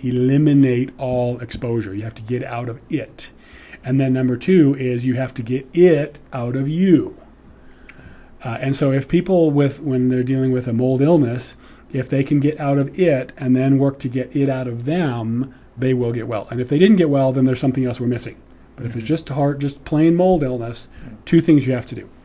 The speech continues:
Speaker 2: Yeah.
Speaker 1: So I'd say this to all the listeners, and you can quote me on this: you have to get out of it,
Speaker 2: Yeah.
Speaker 1: which is why I love Pure Maintenance so much.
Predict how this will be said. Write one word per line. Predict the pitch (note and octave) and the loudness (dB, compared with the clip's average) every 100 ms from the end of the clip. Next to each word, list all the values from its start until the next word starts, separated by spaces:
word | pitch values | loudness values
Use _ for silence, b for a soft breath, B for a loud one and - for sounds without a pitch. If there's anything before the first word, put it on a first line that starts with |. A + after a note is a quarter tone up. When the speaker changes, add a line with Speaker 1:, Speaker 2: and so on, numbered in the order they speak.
| b b b b | b b b b
Speaker 2:
Yeah. | - | -12
Speaker 1:
So | - | -2
I'd | C#3 | 0
say | C#3+ C#3 | 2 2
this | C3+ | 2
to | C3 | 2
all | C3+ | 2
the | |
listeners, | D3+ D#3 - C3 B2+ B2+ - B B B B B - | 2 2 0 0 0 -2 -10 B B B B B -8
and | A#2+ | -4
you | B2 | -2
can | B2+ | 2
quote | D3+ D3 | 2 2
me | C3+ | 0
on | B2 | -2
this: | B2+ B2 | -2 -2
you | B2+ B2+ | -2 -2
have | B2 | -4
to | B2+ | -2
get | C3+ | 0
out | C3+ D#3+ | 2 4
of | |
it, | E3 C#3 A#2+ | 4 2 -2
Speaker 2:
Yeah. | - B B B | -10 B B B
Speaker 1:
which | B2 | -4
is | C3 B2 | -4 -6
why | B2 A#2 | -6 -6
I | |
love | A2+ B2 A#2+ | -6 -6 -8
Pure | - C3 | -4 -2
Maintenance | B2 B2 A#2 | 0 -2 -8
so | - - C3 | -8 -2 2
much. | D3+ C3+ D#3 - | 2 0 -6 -16